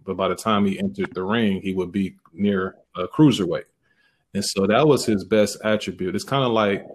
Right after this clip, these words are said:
very similar to, um, the Swift Hurd,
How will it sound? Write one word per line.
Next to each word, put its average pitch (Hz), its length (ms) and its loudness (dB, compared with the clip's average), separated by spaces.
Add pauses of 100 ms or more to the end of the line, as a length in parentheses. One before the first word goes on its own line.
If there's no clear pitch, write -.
(600)
very 127 340 4
similar 113 520 2 (140)
to, 101 440 -4 (1300)
um, 92 380 -8 (680)
the 95 80 -8
Swift 117 600 0 (800)
Hurd, 104 380 2